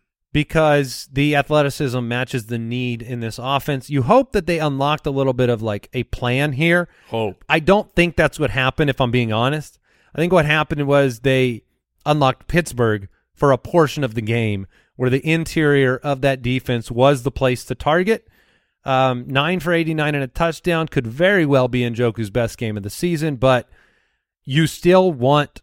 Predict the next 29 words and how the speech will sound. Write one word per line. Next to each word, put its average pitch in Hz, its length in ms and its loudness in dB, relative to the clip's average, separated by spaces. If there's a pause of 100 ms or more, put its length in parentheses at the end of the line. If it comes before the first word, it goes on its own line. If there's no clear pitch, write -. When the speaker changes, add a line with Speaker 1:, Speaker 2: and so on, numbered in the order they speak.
(240)
Speaker 1:
you 180 140 0
know, 165 100 -2
this 190 160 0
is 180 100 -2
why 170 200 6
the 156 80 4
offseason 147 500 0
promise 139 360 -2
for 131 180 -4
Njoku 120 360 0
was 104 200 -6
there. 180 340 4 (200)
Speaker 2:
You 101 80 -20
chase 117 380 -8
it. 87 140 -18 (160)
Speaker 1:
It's 170 180 2
very 208 240 4
similar 180 400 0
to 156 80 2
me, 147 340 -2 (180)
uh, 143 380 -2
to 147 240 -2
Irv 131 180 0
Smith. - 380 -10
Like, 127 280 -2
Njoku 190 480 2
and 180 80 -2
Irv 165 160 0
Smith, 151 340 -4